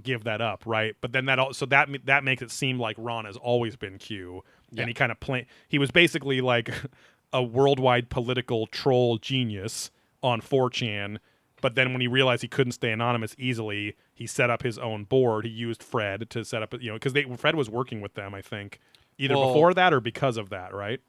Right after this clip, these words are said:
Speaker 2: I can't. Yeah, that, that's where I need to almost go back and rewatch some of those if,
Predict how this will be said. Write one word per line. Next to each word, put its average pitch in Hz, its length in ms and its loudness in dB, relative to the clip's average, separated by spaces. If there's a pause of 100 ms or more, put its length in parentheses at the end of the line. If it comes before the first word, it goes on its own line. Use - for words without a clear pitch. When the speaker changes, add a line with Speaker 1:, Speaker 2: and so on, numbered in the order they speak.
(120)
Speaker 2:
I 101 60 -20
can't. - 320 -20
Yeah, 117 220 -8
that, 113 200 -12 (160)
that's 117 220 -14
where 117 100 -8
I 107 40 -8
need 101 160 -12
to 95 100 -12
almost 90 340 -16
go 90 120 -14
back 82 340 -10
and 101 100 -10
rewatch 101 360 -8
some 113 100 -8
of 107 60 -8
those 98 140 -10
if, 98 80 -12